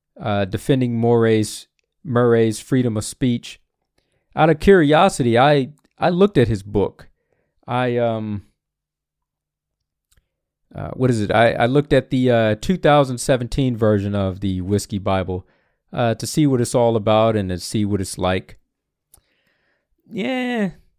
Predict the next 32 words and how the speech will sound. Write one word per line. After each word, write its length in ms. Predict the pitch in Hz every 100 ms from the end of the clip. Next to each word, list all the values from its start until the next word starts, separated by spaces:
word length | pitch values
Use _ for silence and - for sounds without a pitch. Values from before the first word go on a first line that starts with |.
| _ _ _ _ _ _
Yeah, 200 | 240 240
forget 280 | 226 220 214
about 220 | 214 175
all 160 | 147 131
the 80 | 113
sexist 400 | - 131 - 113
stuff. 380 | - 117 110 -
His, 300 | 214 185 _ _ _ _ _ _ _ _ _ _ _ _ _ _ _ _ _
his 240 | 160 220
book 300 | 160 151 190
is 100 | 165
a 60 | 139
little 180 | 139 170
bit 160 | 151
light 320 | 131 135 151 127
in 300 | 107 104 98 _ _
places 420 | 143 131 - 110
for 180 | - 120
me. 300 | 110 95 - _ _ _ _ _ _ _ _ _
Yeah, 280 | 135 131 117
sure, 340 | - 170 165
he 200 | 151 160
has, 220 | 139 131
like, 300 | 120 110 107
what, 300 | 110 107 98
four 320 | - - 147 139
thousand 560 | - 127 131 120 113
something 460 | - 139 - 123 113
whiskey 320 | 127 - 135
indi-, 360 | - 131 135 -
uh, 440 | 127 117 107 104 101
um, 360 | - 104 101 95